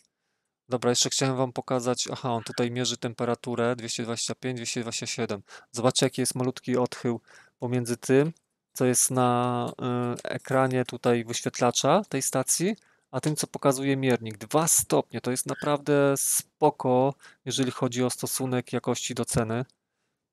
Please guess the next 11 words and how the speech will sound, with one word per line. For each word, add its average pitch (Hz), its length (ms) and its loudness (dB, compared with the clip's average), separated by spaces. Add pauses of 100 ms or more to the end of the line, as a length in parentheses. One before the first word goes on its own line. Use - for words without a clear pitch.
(280)
Dla 127 140 2
mnie 127 120 -2
coś - 220 -4
pięknego, 123 480 -2
tylko - 240 -4
chciałem 156 300 0
wam 143 120 0
pokazać 131 500 0
jeszcze 127 500 2 (1200)
motyw 135 640 0
z 123 720 0